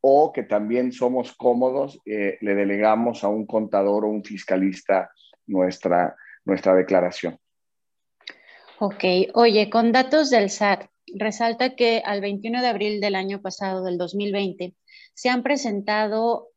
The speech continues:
Speaker 2: eh, alrededor de cuatro millones doscientos cincuenta y dos mil declaraciones de personas físicas,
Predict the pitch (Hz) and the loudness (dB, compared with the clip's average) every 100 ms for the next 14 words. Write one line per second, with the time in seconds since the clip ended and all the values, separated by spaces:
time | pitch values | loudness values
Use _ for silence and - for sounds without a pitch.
0 | _ - 190 185 185 185 196 196 208 214 | _ -10 -8 -8 -8 -6 -4 -2 -2 -2
1 | 214 220 - 226 226 226 202 196 202 208 | -2 -4 0 -2 -2 -4 -2 -2 -2 -2
2 | 196 185 208 196 196 185 165 165 165 170 | -4 -6 -6 -6 -6 -4 -4 -2 -4 -4
3 | 190 196 202 196 180 165 175 180 175 180 | -2 0 0 2 0 -2 -4 -2 0 -2
4 | 202 190 190 175 196 180 175 156 - - | -4 -6 -6 -8 -8 -8 -8 -10 -12 -16
5 | - | -20